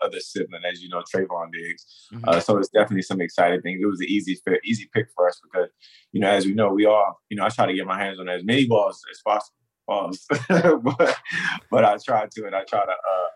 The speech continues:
Speaker 1: I try to make it fun. So there was definitely some good, creative, innovative content. Hopefully we can continue to build off of.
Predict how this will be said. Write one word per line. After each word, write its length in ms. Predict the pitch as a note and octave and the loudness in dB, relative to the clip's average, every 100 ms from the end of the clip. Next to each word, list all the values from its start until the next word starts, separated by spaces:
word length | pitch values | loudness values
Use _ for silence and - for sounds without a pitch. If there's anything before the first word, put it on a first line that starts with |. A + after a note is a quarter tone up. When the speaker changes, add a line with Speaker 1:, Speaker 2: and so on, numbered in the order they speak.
| - - | -12 -6
Speaker 1:
I 80 | - | -2
try 160 | A#2 G2+ | 0 0
to 80 | |
make 160 | F#2 F2+ | -2 -8
it 100 | F2+ G#2+ | -8 -8
fun. 120 | F#2+ | -6
So 120 | F#2+ | -4
there 100 | G2 | -2
was 120 | G2+ | 2
definitely 280 | G#2+ G#2+ G2+ | 2 2 -2
some 260 | - F#2 F2 | -12 -12 -6
good, 200 | G2 F#2 | -4 -4
creative, 420 | - F#2+ F#2 E2+ | -2 2 2 2
innovative 400 | F#2 F2+ F2 E2+ | -2 -4 -4 -4
content. 480 | - F#2 F2 F#2 E2+ _ _ _ - | -4 -2 -4 -8 -18 _ _ _ -4
Hopefully 240 | F#2 F#2+ | 0 2
we 120 | F#2 F2+ | 2 2
can 100 | F2 | -2
continue 320 | E2 F2+ E2+ | -6 -4 -4
to 80 | E2 | -4
build 240 | F2 - | -2 0
off 200 | - | -2
of. 60 | - | -4